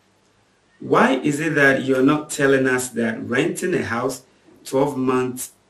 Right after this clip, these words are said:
rent is required? So what if someone is coming on a budget? How do we find a place affordable to live? We are rethinking our trip."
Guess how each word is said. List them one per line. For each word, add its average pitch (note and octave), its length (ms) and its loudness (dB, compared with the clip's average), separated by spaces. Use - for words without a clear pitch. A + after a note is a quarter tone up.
rent A#2+ 340 -2
is A2+ 180 -4
required? A#2 600 0
So - 500 0
what E3+ 180 4
if F#3 280 -2
someone D3+ 400 0
is B2+ 120 -2
coming C#3 280 4
on A2+ 160 2
a G#2+ 40 -4
budget? A2 640 -4
How F3 300 2
do D3+ 140 0
we D3 160 4
find C3+ 340 4
a B2+ 100 0
place B2+ 360 0
affordable B2+ 720 -2
to A2+ 80 -6
live? G#2+ 340 -2
We B2+ 180 0
are B2 180 2
rethinking B2+ 840 0
our A2 300 -2
trip." - 400 -4